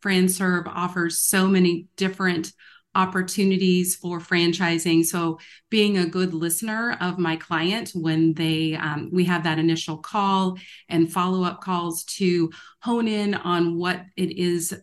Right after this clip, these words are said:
that's most important to them in franchising. So for example, this week I spoke with somebody who is a former franchisee for a national pizza chain.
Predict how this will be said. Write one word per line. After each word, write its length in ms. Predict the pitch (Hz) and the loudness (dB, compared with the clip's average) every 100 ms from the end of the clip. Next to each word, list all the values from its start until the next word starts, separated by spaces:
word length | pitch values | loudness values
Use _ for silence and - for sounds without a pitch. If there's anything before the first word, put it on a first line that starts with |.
| - - - | -12 -12 -6
that's 240 | 175 185 | -6 0
most 300 | 185 185 185 | 2 2 0
important 720 | 165 165 175 175 170 165 185 | -4 -2 -4 2 2 0 -6
to 120 | - 180 | -8 -4
them 280 | 170 170 | 0 0
in 160 | 165 165 | 2 0
franchising. 800 | 165 151 156 156 147 - 151 165 - - - - | -2 -4 -4 -4 -4 -4 -4 -8 -12 -20 -20 -6
So 180 | - 185 | 0 2
for 160 | 185 | 2
example, 560 | 170 175 165 165 160 160 | 2 4 2 4 2 2
this 260 | 165 160 - | 2 0 2
week 280 | 196 185 | 0 2
I 100 | 156 | -2
spoke 380 | 156 - 165 165 | -4 -4 -4 -2
with 280 | 165 160 160 | 0 0 0
somebody 420 | - 165 165 156 | 0 2 2 0
who 280 | 156 175 165 | 0 0 2
is 140 | 147 | 0
a 80 | 151 | -6
former 400 | - 226 220 208 | -8 -4 -2 -2
franchisee 960 | 185 185 175 180 170 165 180 175 170 165 - - _ | -2 -2 -2 -2 -2 -2 0 2 2 0 -4 -20 _
for 140 | 185 | -2
a 40 | 170 | 0
national 460 | 165 160 - 160 | 2 0 -4 -6
pizza 400 | 156 233 214 208 | -6 -6 -4 -4
chain. 560 | 190 - 180 170 170 | -2 2 4 6 6